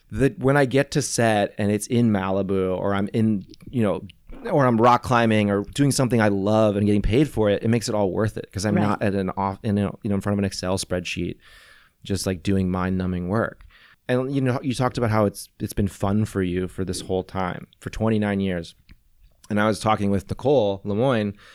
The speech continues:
Speaker 1: about kids in modeling and how if it stops being fun for them, stop doing it because
Speaker 2: Right.
Speaker 1: they're kids and they should enjoy their life. I think the same holds true for adults. Like, you don't have to have a job that you hate. You can, if it stops being fun,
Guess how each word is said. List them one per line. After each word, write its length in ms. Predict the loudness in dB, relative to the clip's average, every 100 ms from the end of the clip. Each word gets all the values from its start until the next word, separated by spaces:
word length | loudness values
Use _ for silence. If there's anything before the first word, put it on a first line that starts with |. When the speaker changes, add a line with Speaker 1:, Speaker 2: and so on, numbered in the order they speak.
| -20 -10
Speaker 1:
about 400 | -2 0 2 0 _ _ _
kids 340 | 0 0 0
in 100 | -6
modeling 440 | -4 -4 -6 -6 -6
and 80 | -2
how 220 | 2 2
if 140 | 0
it 120 | -6
stops 280 | -2 -2 -2
being 180 | -2 -4
fun 220 | -2 -2
for 100 | -2
them, 180 | -2 -4
stop 340 | -4 -4 -4 -4
doing 220 | -8 -8
it 100 | -12
because 200 | -8 -4
Speaker 2:
Right. 60 | -2
Speaker 1:
they're 120 | -2
kids 400 | -4 -4 -4 -6
and 100 | -8
they 60 | -6
should 200 | -6 -8
enjoy 320 | -6 -4 -4
their 140 | -4
life. 300 | -6 -6 -8 -14 -20 -20 -20 -20 -8
I 100 | -4
think 200 | 0 0
the 80 | 0
same 300 | 0 0 0
holds 200 | 0 -4
true 220 | -2 -2
for 160 | 0 -2
adults. 480 | -2 -2 -4 -6 -10
Like, 140 | -8
you 140 | -4
don't 160 | -2 -2
have 260 | -2 -4 -2
to 80 | -2
have 120 | -2
a 40 |
job 360 | -2 -2 -2 -2
that 120 | -8
you 120 | -8
hate. 340 | -4 -4 -6 -12 _ _ _ _
You 160 | -6 -2
can, 260 | 0 -2 -2
if 140 | -4
it 80 | -4
stops 380 | -2 0 0 -4
being 260 | -2 0 0
fun, 480 | -2 0 0 -2